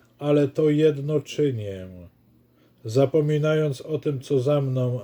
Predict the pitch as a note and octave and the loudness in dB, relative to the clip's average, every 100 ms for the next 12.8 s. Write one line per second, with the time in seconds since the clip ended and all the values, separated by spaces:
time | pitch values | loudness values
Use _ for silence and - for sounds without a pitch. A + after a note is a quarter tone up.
0 | B2+ A#2+ C#3+ C3+ D3+ C#3+ B2 C3+ D#3 D#3 | -6 2 2 2 0 0 0 0 2 0
1 | D3 B2+ - - F3 E3 D3 - C#3+ F3 | 0 -4 -10 -2 0 0 -2 -4 -4 0
2 | F3 D#3+ D#3 C#3+ - E3+ D#3+ - - D#3 | 0 0 -4 -6 0 0 0 -4 -6 -2
3 | C#3 B2+ E3+ D#3 C#3+ C3 B2+ A#2+ G#2 F#2 | -2 2 2 2 0 -2 -2 -4 -6 -12
4 | _ _ _ _ _ _ _ _ _ _ | _ _ _ _ _ _ _ _ _ _
5 | G#2+ A#2+ D#3 B2 F3 E3 C#3+ D#3+ D#3+ C3 | -4 0 0 2 2 2 0 0 -2 -6
6 | E3+ C#3+ B2 A#2+ C#3 C3 C3+ C#3 C3 C3+ | -4 0 0 0 -4 -2 -2 -2 -2 0
7 | C#3 C3+ C#3 C3+ C3 B2 C3 - C3 C3 | 2 0 0 0 0 -2 -8 -6 -6 -6
8 | B2 C3+ B2+ C3 B2 C3 - B2+ B2+ A#2+ | -4 -6 -6 -8 -6 -6 -6 -8 -4 -4
9 | C3+ D#3 F3 - _ _ _ _ _ - | -2 0 0 -6 _ _ _ _ _ -20
10 | _ _ _ F#3 F3+ E3+ C3+ C#3+ B2 - | _ _ _ 2 2 -2 0 2 0 0
11 | D3 C3 D3 B2 C#3+ C3 - D3 C3+ C3+ | -2 2 2 2 -2 -4 -2 -4 -2 -2
12 | C3 B2+ B2+ B2 - G2 F#2 | -2 0 -2 -4 -10 -10 -10